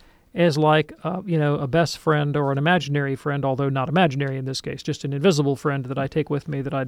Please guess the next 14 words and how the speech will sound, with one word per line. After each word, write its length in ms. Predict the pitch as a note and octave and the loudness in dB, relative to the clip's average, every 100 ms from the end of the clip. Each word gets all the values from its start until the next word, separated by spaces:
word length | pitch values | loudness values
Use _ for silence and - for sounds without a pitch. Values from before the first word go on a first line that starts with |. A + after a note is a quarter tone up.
| - | -6
am 80 | C#3+ | -6
in 100 | C3 | 2
dialogue 520 | G3 F#3 E3+ D#3+ E3 | 6 8 6 4 2
with, 260 | D3 D3+ - | 2 -2 -4
that 120 | B2+ | -6
I 80 | C#3+ | -4
believe 360 | C#3 C#3 C3+ | -2 -2 -2
loves 260 | D#3 F#3+ C#3+ | 0 0 0
me 260 | E3 D#3+ C#3+ | -4 -2 -4
and 200 | B2+ B2+ | -6 -2
died 240 | D3+ C#3+ | 0 -2
for 100 | D3 | -4
me, 260 | C#3+ C#3+ C#3+ | -4 -4 -6
and, 140 | - | -10